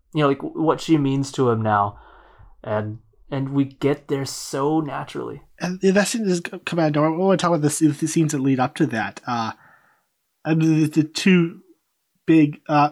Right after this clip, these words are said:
Speaker 2: the, the, obviously there's the shoe scene, which didn't happen, but we gotta talk about it anyway. Uh, like, I don't know, what was your reaction in the theater? For me, I was,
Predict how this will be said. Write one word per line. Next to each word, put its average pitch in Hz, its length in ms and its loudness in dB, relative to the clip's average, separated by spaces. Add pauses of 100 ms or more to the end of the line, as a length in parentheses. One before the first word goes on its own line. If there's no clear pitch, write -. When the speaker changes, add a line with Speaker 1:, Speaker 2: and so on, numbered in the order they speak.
Speaker 2:
the, 175 100 0
the, 180 420 0 (420)
obviously 185 480 4
there's 151 400 4
the 156 100 2
shoe 147 280 4
scene, 117 280 -2
which - 380 -8 (680)
didn't 185 240 2
happen, 156 280 2
but 147 100 -2
we 139 80 2
gotta 151 200 2
talk 143 240 0
about 139 180 2
it 135 80 2
anyway. 117 460 -2 (460)
Uh, 185 540 4 (1800)
like, - 220 0
I 233 80 4
don't 302 140 4
know, 254 80 2
what 262 180 4
was 320 160 6
your 262 80 8
reaction 185 500 6
in 160 60 8
the 151 60 4
theater? 147 280 4
For 180 160 0
me, 226 280 6
I 190 100 4
was, 214 320 2